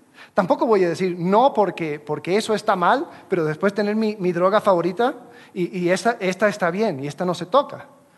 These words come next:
¿no? Se dice que antes, en los años cincuenta, eh,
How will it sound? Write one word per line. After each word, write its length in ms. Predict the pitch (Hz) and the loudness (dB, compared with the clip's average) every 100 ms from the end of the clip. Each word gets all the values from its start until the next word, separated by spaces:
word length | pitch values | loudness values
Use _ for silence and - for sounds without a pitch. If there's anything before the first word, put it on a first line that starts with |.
| _ _ _ - | _ _ _ -8
¿no? 360 | 202 311 - - - _ _ _ _ | -6 -6 -10 -20 -20 _ _ _ _
Se 160 | _ 185 | _ -2
dice 260 | 202 233 226 | -2 0 0
que 140 | 202 | 2
antes, 460 | 220 247 247 - - - - - | 2 2 0 -2 -14 -20 -20 -12
en 120 | - | -4
los 160 | 180 175 | -2 2
años 280 | 220 220 214 | 2 2 -2
cincuenta, 540 | 190 180 240 233 240 - - - - | -4 0 0 2 0 -2 -10 -20 -16
eh, 560 | - 160 160 151 139 135 | -6 -4 -4 -4 -6 -10